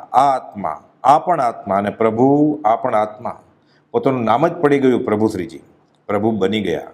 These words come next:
મુમુક્ષુને જુએ, પરમ કોદ યાદ આવે, માથાના મુગટ. ચિત્રકૂટ કે ઘાટ પર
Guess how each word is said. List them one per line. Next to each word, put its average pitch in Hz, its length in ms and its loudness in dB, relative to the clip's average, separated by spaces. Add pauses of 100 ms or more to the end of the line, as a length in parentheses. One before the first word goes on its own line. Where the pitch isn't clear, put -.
(720)
મુમુક્ષુને 143 560 0
જુએ, 110 560 2
પરમ 127 380 0
કોદ 123 320 0
યાદ 98 360 2
આવે, 73 240 -4 (380)
માથાના 101 380 0
મુગટ. 98 340 0 (680)
ચિત્રકૂટ 165 540 4
કે 139 120 2
ઘાટ 104 500 0
પર 139 380 -2